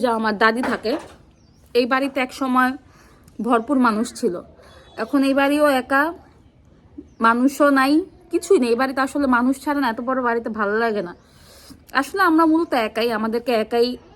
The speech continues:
এসেছি, একাই যেতে হবে, কিছু করার নাই। তারপরও এখন এত বড় বাড়ি তো, আমার কাজিনরাও কেউ আসে না।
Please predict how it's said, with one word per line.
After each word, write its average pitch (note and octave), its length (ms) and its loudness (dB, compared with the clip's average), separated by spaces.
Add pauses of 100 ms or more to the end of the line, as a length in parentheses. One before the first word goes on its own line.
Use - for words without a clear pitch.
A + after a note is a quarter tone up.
(160)
এসেছি, B3+ 320 -2 (180)
একাই B3+ 200 0 (100)
যেতে B3 240 -2
হবে, A#3 200 -2 (520)
কিছু D4+ 180 -2 (100)
করার D4 300 4
নাই। E3 100 -6 (880)
তারপরও D4+ 420 4 (340)
এখন C4 220 -2
এত C4 80 -2 (100)
বড় D4+ 200 2
বাড়ি G3 220 -2
তো, A#3 80 4 (1700)
আমার A#3 220 0
কাজিনরাও B3+ 460 4
কেউ B3+ 180 2
আসে A#3+ 220 -6
না। G#3+ 40 0